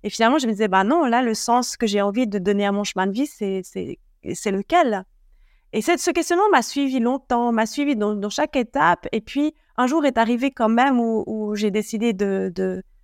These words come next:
de me mettre à mon compte, de créer en fait une, une société qui était vraiment axée là-dessus, sur cette recherche de sens,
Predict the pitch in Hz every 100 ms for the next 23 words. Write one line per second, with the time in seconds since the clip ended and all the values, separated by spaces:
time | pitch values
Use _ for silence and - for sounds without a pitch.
0 | _ 208 202 208 196 208 190 185 - 311
1 | 330 - 208 196 - 214 208 185 - 202
2 | 208 190 113 151 190 202 196 190 - 285
3 | 285 - 214 220 247 220 220 226 269 269
4 | - - 247 226 240 - 220 208 220 214
5 | 208 - 226 220 226 214 208 202 - 277
6 | 302 330